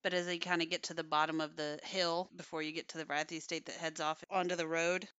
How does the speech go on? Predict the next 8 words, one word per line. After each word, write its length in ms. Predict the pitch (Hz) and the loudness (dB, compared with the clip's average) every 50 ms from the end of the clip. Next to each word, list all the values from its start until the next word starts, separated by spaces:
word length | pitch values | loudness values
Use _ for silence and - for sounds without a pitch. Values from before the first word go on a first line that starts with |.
| _ _ _ _ _ _ - | _ _ _ _ _ _ -2
she'll 260 | - - - 233 214 202 | 2 2 2 2 2 -2
pause 680 | - - - 185 180 180 175 180 202 208 - - - - - _ _ _ _ _ _ _ _ _ - | -4 -6 -2 2 4 6 6 6 4 2 0 -6 -6 -8 -10 _ _ _ _ _ _ _ _ _ 0
and 720 | 220 202 190 185 180 180 175 175 170 170 170 170 170 - - _ _ _ _ _ _ - | 4 6 6 8 6 6 6 4 4 2 2 0 -4 -8 -14 _ _ _ _ _ _ -8
she'll 240 | - - - 233 196 | -2 -2 0 0 0
say, 540 | - - - 196 185 180 180 180 180 175 - _ _ _ _ _ _ _ _ | -2 2 2 4 4 4 4 2 0 -2 -4 _ _ _ _ _ _ _ _
"Look, 400 | 226 233 214 214 208 208 208 180 | -16 -8 0 2 2 2 2 0
Jalen, 460 | - 240 220 214 214 202 202 196 196 _ _ _ _ _ _ _ _ _ _ _ _ _ _ | 2 2 2 4 2 0 0 -2 -4 _ _ _ _ _ _ _ _ _ _ _ _ _ _
I 260 | - 220 220 226 214 | 0 2 2 2 0